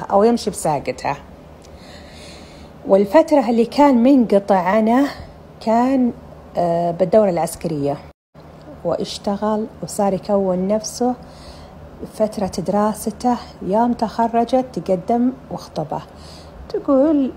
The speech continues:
"الشخص نفسه رجال كفو ومصلي يمسمي." تقول: "ما في أي عذروب إنهم يرفضونه أهالي." تقول: "تمت الموافقة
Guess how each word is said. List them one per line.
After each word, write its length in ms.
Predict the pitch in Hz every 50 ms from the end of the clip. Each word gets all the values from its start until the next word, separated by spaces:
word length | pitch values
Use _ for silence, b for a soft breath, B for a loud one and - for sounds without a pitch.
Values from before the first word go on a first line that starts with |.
| - - 285
"الشخص 600 | 269 254 - - - 220 220 220 - - - -
نفسه 800 | 208 196 190 180 _ _ _ - - - - - 202 240 277 277 - - -
رجال 640 | 311 269 202 165 - - 196 185 180 180 180 180 180 180 -
كفو 540 | 185 180 175 - - 240 277 311 311 294 254
ومصلي 800 | 214 196 185 202 - - 214 196 196 202 208 214 247 294 294 254
يمسمي." 500 | 202 196 - - 202 202 208 226 277 294
تقول: 280 | - 311 254 - 240
"ما 180 | 214 220 220 226
في 420 | 226 - 240 220 202 - - -
أي 320 | 247 269 285 262 247 233 180
عذروب 520 | 196 220 208 - 233 226 240 269 294 277 - - 233
إنهم 300 | 220 208 214 226 208 196
يرفضونه 640 | 196 196 - - 214 202 220 254 269 240 180 165
أهالي." 440 | 160 160 165 147 147 147 - - 135 - - B B B B B B B B B B B B B B B - - - - - - -
تقول: 240 | - - - 349 311
"تمت 380 | - - 262 214 180 165 - 170
الموافقة 800 | 160 175 170 175 202 226 220 - - 262 262 - - 277 262